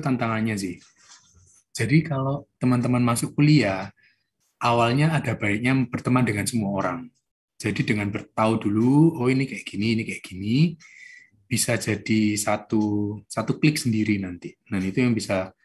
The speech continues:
jadi support system teman-teman di kampus. Terus hal-hal lain yang bisa menekan adalah dosen. Jadi, eh, kembali lagi teman-teman, eh, dosen, jadi kalau pengalaman saya dulu, jadi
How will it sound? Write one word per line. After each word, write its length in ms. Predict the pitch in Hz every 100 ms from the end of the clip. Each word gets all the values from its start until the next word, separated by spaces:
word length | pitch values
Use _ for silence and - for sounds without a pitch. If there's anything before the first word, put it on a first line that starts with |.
| _ -
jadi 220 | 110 101
support 300 | 107 113 -
system 320 | 113 - 110
teman-teman 480 | 107 104 104 113 104
di 260 | 104 101 - _ _ _ _ _ -
kampus. 720 | 90 92 90 87 - - - _ _ _ _ _
Terus 300 | 143 160 -
hal-hal 300 | 107 104 113
lain 420 | 120 123 147 151
yang 40 | 139
bisa 560 | 113 - 139 135 135 - _
menekan 540 | - 151 151 160 131 120
adalah 480 | 101 107 113 127 - _ _ _ _
dosen. 500 | - 113 127 104 90 82
Jadi, 500 | 117 110 170 196 - - - - _ _ -
eh, 300 | 139 135 135 - _
kembali 240 | - 143 127
lagi 240 | 147 147
teman-teman, 480 | 117 110 107 98 101 - _
eh, 240 | 120 110 -
dosen, 560 | 120 101 - 131 127
jadi 480 | 123 135 147 156 -
kalau 240 | 127 120
pengalaman 320 | 127 123 120 117
saya 240 | 127 120
dulu, 400 | 107 101 147 180 - _ _ - _ _ _ _ _ -
jadi 560 | 104 139 165 170 165